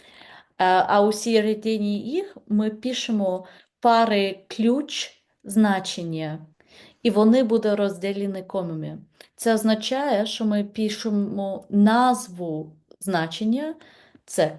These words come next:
ключ, наприклад, колір, color. Далі, потім саме значення, наприклад, рудий, чи це англійський ginger.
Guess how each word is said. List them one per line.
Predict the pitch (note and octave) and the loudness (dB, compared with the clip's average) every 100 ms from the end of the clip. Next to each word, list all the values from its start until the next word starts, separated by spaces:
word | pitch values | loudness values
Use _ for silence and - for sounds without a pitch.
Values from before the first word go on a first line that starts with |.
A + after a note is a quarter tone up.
| - | -6
ключ, | F#3+ B3+ C#4 - | -4 -4 -6 -4
наприклад, | G3+ G3 G3+ G#3+ G#3 F3+ F3 E3+ - - _ _ _ _ _ | -2 -2 -2 -2 -2 -2 -2 -4 -12 -20 _ _ _ _ _
колір, | A3 F#3+ F3+ A#3 C#4+ _ _ _ _ _ - | 4 4 4 -4 -8 _ _ _ _ _ -10
color. | F3 D#3+ F#3+ C#4 - _ _ _ _ _ _ _ _ | -6 -2 -2 -2 -6 _ _ _ _ _ _ _ _
Далі, | A3+ G3+ G3 A#3 A3 G3 A#3+ D#4 - | 0 2 4 4 4 0 -2 -4 -4
потім | A3 G3 F#3+ C4 D4+ F4+ _ _ - _ | 0 0 0 -6 -6 -10 _ _ -20 _
саме | - - B3 B3 A#3+ G#3+ | -6 2 4 6 4 2
значення, | G#3+ G3 F3+ F3+ F3 E3 D#3 D3 | 0 0 -2 -4 -10 -8 -8 -6
наприклад, | F#3+ F#3+ F#3+ - G3+ G3+ F3+ E3+ F3 | 0 0 0 -4 -4 -2 -2 -2 -2
рудий, | F3 F3 E3 D#3+ - - - | -2 -4 -4 -4 -4 -6 -12
чи | - - - - _ | -8 -6 -6 -8 _
це | - - | -6 -6
англійський | - D#3+ D3+ D3+ - D3+ | -4 -8 -8 -12 -12 -14
ginger. | D3 F3+ F3 D#3 - | -6 -4 -4 -6 -8